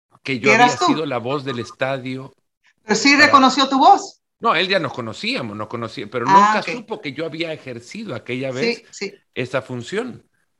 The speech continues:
Speaker 1: Es
Speaker 2: Sí.
Speaker 1: una historia larguísima que no la vamos a contar acá y, y creo que tampoco muchos quieran conocerla. Es divertida igual, pero llegó a ser la voz del estadio, ¿no? Y,
Speaker 2: Sí.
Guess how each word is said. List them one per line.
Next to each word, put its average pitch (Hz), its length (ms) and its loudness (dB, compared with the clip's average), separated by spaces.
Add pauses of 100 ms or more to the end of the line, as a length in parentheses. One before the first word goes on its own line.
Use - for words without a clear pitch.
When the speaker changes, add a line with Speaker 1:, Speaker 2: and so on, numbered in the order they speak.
(120)
Speaker 1:
Es 127 200 -2
Speaker 2:
Sí. - 20 -8
Speaker 1:
una 120 100 -4
historia 123 340 -2
larguísima 143 680 -6
que 104 140 -10
no 113 140 -6
la 113 120 -2
vamos 113 280 -4
a 113 60 -10
contar 123 320 -4
acá 170 400 -6
y, 110 320 -14
y 98 60 -16
creo 123 260 -6
que 113 100 -10
tampoco 110 400 -8
muchos 117 580 -10
quieran 117 260 -6
conocerla. 156 520 -8 (360)
Es 107 160 -6
divertida 117 520 -8
igual, 135 300 -4
pero 117 260 -2 (540)
llegó 151 400 -4
a 143 60 -6
ser 175 200 -4
la 160 120 -2
voz 151 200 -4
del 139 140 -6
estadio, 110 500 -8
¿no? 120 220 -12 (180)
Y, 110 140 -16
Speaker 2:
Sí. 196 60 -8